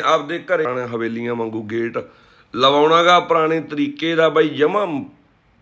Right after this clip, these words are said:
ਜਿਹਨੂੰ ਕਹਦੀਏ ਵੀ ਪੂਰੀ ਕੁਆਲਿਟੀ ਦੇ ਵਿੱਚ ਬਣਿਆ ਹੋਵੇ। ਤੇ ਵੀਰਾ ਆਪ ਗਿਆ ਪਿਆ, ਤੁਹਾਨੂੰ ਪਤਾ, ਸੋਹਾਂ ਦੇ ਉੱਤੇ, ਵਿਦੇਸ਼ਾਂ ਦੀ ਧਰਤੀ ਤੇ ਧੱਕ ਪਾਉਂਦਾ ਫਿਰਦਾ। ਤੇ ਫਿਰ ਬਾਪੂ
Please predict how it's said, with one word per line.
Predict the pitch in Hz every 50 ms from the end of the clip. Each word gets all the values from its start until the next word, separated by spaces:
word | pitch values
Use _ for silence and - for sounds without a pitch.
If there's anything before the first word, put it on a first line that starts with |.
| _ _ _ _ _ _ _ _ _ _ -
ਜਿਹਨੂੰ | 113 110 131 151 170 180
ਕਹਦੀਏ | 170 170 160 165 180 180
ਵੀ | 180
ਪੂਰੀ | 175 - 160 160 156 160
ਕੁਆਲਿਟੀ | 156 151 147 156 147 143 147 147 143 143 160 160
ਦੇ | 160 160
ਵਿੱਚ | 151 156 156
ਬਣਿਆ | 156 151 156 156 160 156
ਹੋਵੇ। | 156 160 160 170 175 156 160 - - - - _ _ _ _ -
ਤੇ | 202 190
ਵੀਰਾ | 160 147 156 160 156 185 180 180 175 165 - - - - - - - _ - - _ -
ਆਪ | 139 160 175 196 196 202
ਗਿਆ | 208 196 196 196 190 190
ਪਿਆ, | 180 190 190 185
ਤੁਹਾਨੂੰ | - 165 175 170 175 170
ਪਤਾ, | 170 170 156 160 160
ਸੋਹਾਂ | 147 - - 139 135 147 160 175 180
ਦੇ | 165 175
ਉੱਤੇ, | 170 165 - - - 156
ਵਿਦੇਸ਼ਾਂ | 147 135 135 135 139 135 - 143 147 147
ਦੀ | 147
ਧਰਤੀ | 147 147 147 175 151 - - 151 143
ਤੇ | 147 151
ਧੱਕ | 147 - 170 156 - 139
ਪਾਉਂਦਾ | 127 139 139 143 143 143
ਫਿਰਦਾ। | 143 139 139 135 139 165 170 165 165 - - _ _ _ _ _ _ _ _ _ _ _ _ _ _ _ _ _ _ _ _ _ _ _
ਤੇ | - 202
ਫਿਰ | 185 190 208 202
ਬਾਪੂ | - 151 147 165 170 165 165 185 190